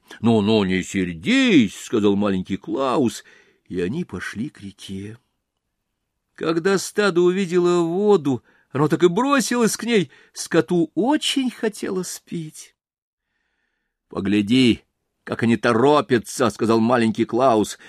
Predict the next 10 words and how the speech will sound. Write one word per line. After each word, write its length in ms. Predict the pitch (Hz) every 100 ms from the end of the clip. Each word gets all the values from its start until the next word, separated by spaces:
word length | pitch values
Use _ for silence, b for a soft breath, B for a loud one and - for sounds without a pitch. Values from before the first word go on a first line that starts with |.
| B
«Ишь, 440 | 101 190 240 -
как 280 | - 233 247
соскучились 920 | - - 226 - - 240 - 233 233 -
по 140 | 220
воде! 340 | 226 214 220 - B
Домой, 640 | 117 143 247 269 254 190 110
на 140 | 120
дно, 460 | 131 190 240 233 175
знать, 400 | 104 170 160 117
захотелось!» 880 | 92 151 139 139 - 151 110 101